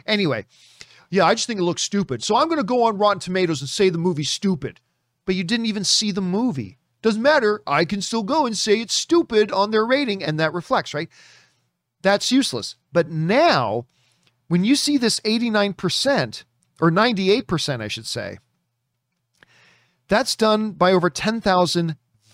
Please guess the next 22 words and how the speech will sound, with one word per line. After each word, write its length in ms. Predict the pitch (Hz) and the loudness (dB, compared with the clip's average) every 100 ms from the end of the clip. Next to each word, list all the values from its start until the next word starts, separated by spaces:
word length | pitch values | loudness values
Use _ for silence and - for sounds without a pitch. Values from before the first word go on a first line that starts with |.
| - | -2
verified 960 | 190 240 233 196 - 131 101 82 87 _ _ _ _ _ _ _ _ | 2 4 4 2 -2 -6 -6 -12 -18 _ _ _ _ _ _ _ _
people, 320 | - 214 - 101 | -4 -4 -4 -8
ten 300 | - 226 277 | -4 -4 0
thousand 440 | 277 269 262 247 | 2 2 -2 -8
people 500 | 220 254 170 113 98 _ _ _ _ _ _ _ _ | -6 -6 -4 -6 -8 _ _ _ _ _ _ _ _
who 180 | - 196 | -4 -2
they 260 | 143 233 285 | 2 2 2
know 400 | 285 302 175 180 | 2 4 4 2
actually 480 | 185 196 - 180 175 | -4 -4 -6 -6 -4
saw 300 | - 170 156 | -2 -2 -2
the 100 | 156 | -2
movie. 440 | 208 185 - - _ _ _ _ _ _ | -2 -4 -6 -18 _ _ _ _ _ _
So 160 | - 208 | -2 0
there's 260 | 196 170 | 0 -4
value 760 | 139 131 208 208 233 220 175 156 | -6 -6 -4 -2 -4 -4 -4 -4
in 120 | 131 | -4
that 260 | 123 107 107 | -6 -8 -16
now. 260 | 85 73 _ _ _ _ | -20 -20 _ _ _ _
There 100 | 131 | -4
wasn't 400 | 131 139 143 185 | 0 0 0 0
value 320 | 180 185 196 | 2 2 2
before, 640 | 180 180 - 262 151 143 | -4 -6 -4 0 2 0